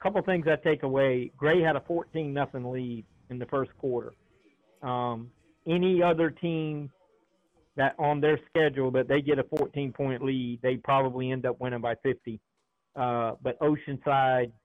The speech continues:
calmed the storm, got it to fourteen seven by halftime, and then had a, and scored, like,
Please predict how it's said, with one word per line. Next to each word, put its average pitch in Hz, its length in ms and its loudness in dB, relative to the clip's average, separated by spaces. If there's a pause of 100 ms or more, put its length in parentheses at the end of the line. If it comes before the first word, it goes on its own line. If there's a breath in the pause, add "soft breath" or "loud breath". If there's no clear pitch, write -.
(680)
calmed 151 380 2
the 147 80 -4 (100)
storm, 135 600 -2 (420)
got 135 200 2
it 135 180 -2
to 123 140 -8 (480)
fourteen 160 520 -2
seven 143 320 2
by 123 220 0
halftime, 131 840 -2
and 127 200 -6
then 123 180 -6
had 123 220 -2
a, 117 120 -2 (220)
and 127 240 -6
scored, 120 320 -4 (200)
like, 123 140 -8